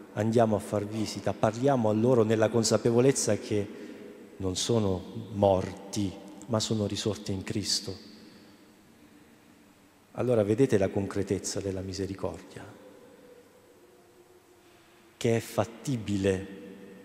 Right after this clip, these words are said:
Sono cose semplici, ma che esigono una scelta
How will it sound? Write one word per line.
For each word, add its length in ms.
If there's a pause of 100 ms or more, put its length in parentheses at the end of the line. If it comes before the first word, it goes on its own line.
(600)
Sono 320
cose 240
semplici, 680 (520)
ma 160
che 100
esigono 460
una 140
scelta 680